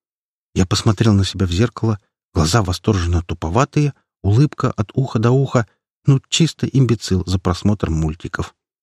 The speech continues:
Над головой зажужжал сервопривод, машина плавно двинулась вперед, забирая вправо, затем назад и опять вперед. Развернувшись, остановилась. «Автопилот отключен»,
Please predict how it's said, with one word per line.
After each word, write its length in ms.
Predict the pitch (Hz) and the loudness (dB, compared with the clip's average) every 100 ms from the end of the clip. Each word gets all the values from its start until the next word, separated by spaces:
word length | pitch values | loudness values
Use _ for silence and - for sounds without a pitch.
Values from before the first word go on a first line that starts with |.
| _ _ _ _ _ _ _ - | _ _ _ _ _ _ _ -12
Над 100 | 76 | -2
головой 380 | 90 101 107 80 | 2 2 2 0
зажужжал 580 | 82 82 90 90 82 | -2 -2 -2 0 -2
сервопривод, 800 | - - 76 - 117 135 147 - _ _ 98 | -4 -6 -6 -4 0 0 -2 -6 _ _ -2
машина 320 | 95 117 92 | 0 0 0
плавно 360 | 87 92 80 | 0 0 0
двинулась 420 | 73 80 73 71 - | -2 -4 -6 -8 -8
вперед, 420 | - 113 147 123 | 0 2 0 -2
забирая 360 | 113 117 123 113 | -2 0 0 -2
вправо, 520 | - 110 110 113 113 87 | -2 0 0 -2 -6 -2
затем 380 | 113 - 92 | 0 2 2
назад 440 | 87 87 127 165 - | 4 2 2 2 2
и 40 | |
опять 320 | 87 - 160 | -2 2 0
вперед. 520 | - 147 139 143 - - _ _ _ _ - | 2 0 2 2 0 -20 _ _ _ _ -4
Развернувшись, 800 | 85 80 78 123 160 - 147 - | -2 0 2 2 2 -2 -4 -2
остановилась. 840 | - - 95 98 76 69 - - _ _ _ _ _ _ _ _ _ _ | -4 -2 0 0 0 -6 -10 -14 _ _ _ _ _ _ _ _ _ _
«Автопилот 680 | 95 90 95 - 98 165 - - | -6 -4 -6 0 2 2 0 -6
отключен», 680 | - - 127 - 78 69 | -6 -2 -4 -2 -2 -2